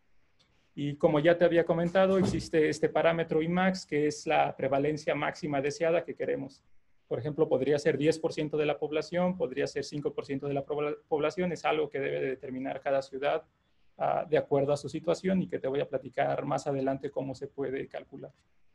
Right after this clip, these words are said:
Ok. Entonces, ah, con ese modelito tan simple, lo primero que debes de notar es que hay diferentes intervenciones U que pueden mantener esta restricción que queremos mantener, es decir, mantener la prevalencia debajo de Imax.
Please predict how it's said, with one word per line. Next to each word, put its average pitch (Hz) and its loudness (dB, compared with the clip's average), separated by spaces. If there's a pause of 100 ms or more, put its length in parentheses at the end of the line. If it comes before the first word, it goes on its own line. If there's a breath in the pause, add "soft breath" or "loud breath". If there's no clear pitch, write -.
(1600)
Ok. 143 2 (1300)
Entonces, 180 4
ah, 156 6
con 165 6
ese 269 4
modelito 185 4
tan 180 2
simple, 185 4
lo 170 2
primero 165 4
que 165 6
debes 170 6
de 170 2
notar 196 6
es 165 2
que 170 8
hay 175 10
diferentes 185 4
intervenciones 170 0 (420)
U 254 4 (180)
que 156 4
pueden 170 6
mantener 165 2
esta 160 4
restricción 147 -4
que 156 -2
queremos 139 -2
mantener, 135 -4
es 139 -4
decir, 143 -4
mantener 139 0
la 151 0
prevalencia 160 0
debajo 139 -2
de 131 -2
Imax. 135 -4